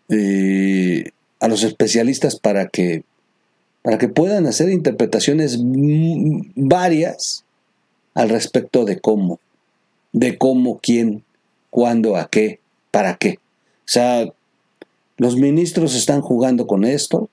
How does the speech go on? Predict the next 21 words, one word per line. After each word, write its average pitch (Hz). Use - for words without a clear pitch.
le 127
regresaron 135
la, 101
la, 98
la, 95
la 90
bolita, 139
órale, 135
haz 127
tu 143
consulta, 127
esto -
es -
tu 110
bronca, 127
pero 104
no 110
puede 120
ser 107
nomás 104
así, -